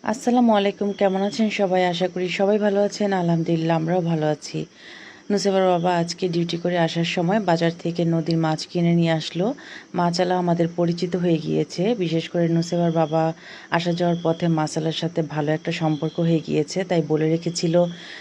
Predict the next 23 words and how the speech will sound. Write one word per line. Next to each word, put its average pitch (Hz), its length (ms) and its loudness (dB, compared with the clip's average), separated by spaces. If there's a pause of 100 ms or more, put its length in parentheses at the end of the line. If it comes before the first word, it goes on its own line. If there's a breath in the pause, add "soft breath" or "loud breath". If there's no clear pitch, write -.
(160 loud breath)
নদীর 175 260 2
মাছ 160 340 2
আসলে 160 340 -2
যেন 160 240 0
নুসেবার 160 400 0
বাবাকে 156 380 0
ফোন 156 320 -2
করে 160 300 0
দেয়। 151 280 0 (380 loud breath)
তো 170 80 0
আজকে 165 400 0
ফোন 165 280 -2
করেছে, 170 460 -2
বলল 160 340 0
যে, 160 240 2
"স্যার, 156 360 0
আজকে 156 280 -2
নদীর 156 300 -2
মাছ 156 260 -2
এনেছি, 170 300 -2
এসে 175 240 0
নিয়ে 147 220 0
যান।" 147 220 -2